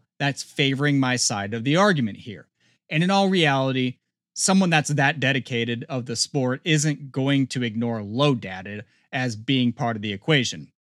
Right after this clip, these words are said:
But in reality, if someone is capable of holding that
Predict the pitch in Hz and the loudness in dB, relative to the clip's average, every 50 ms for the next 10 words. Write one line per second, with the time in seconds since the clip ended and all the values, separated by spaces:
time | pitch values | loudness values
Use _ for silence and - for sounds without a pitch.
0 | _ _ _ _ _ - 165 185 190 196 196 180 156 143 131 123 113 127 175 226 | _ _ _ _ _ -2 0 0 0 0 0 0 0 0 0 0 2 2 4 4
1 | 247 214 156 127 107 101 104 123 - - 151 135 - - - 202 233 233 247 233 | 4 2 2 0 0 -2 -4 -4 -4 -4 -4 -4 -4 -2 -2 0 2 2 2 2
2 | 180 156 - - 185 185 185 160 190 165 160 160 156 - - - - 175 196 226 | 0 -4 -4 -4 -4 -2 -2 -2 -2 -2 0 0 -2 -2 -4 -4 -2 0 0 2
3 | 214 156 131 117 110 104 - 120 123 143 156 - | 2 2 0 -2 -2 -4 -4 -2 0 0 -2 -2